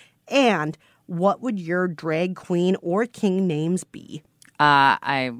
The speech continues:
Speaker 2: watch Drag Race religiously. I have trouble picking favorites 'cause I feel like it changes every five minutes depending on my mood.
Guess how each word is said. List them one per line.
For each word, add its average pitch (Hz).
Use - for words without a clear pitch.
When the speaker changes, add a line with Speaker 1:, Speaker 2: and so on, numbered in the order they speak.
Speaker 2:
watch 131
Drag 147
Race 175
religiously. 131
I 202
have 220
trouble 220
picking 269
favorites 185
'cause 190
I 185
feel 180
like 170
it 175
changes 156
every 147
five 131
minutes 127
depending 131
on 120
my 117
mood. 147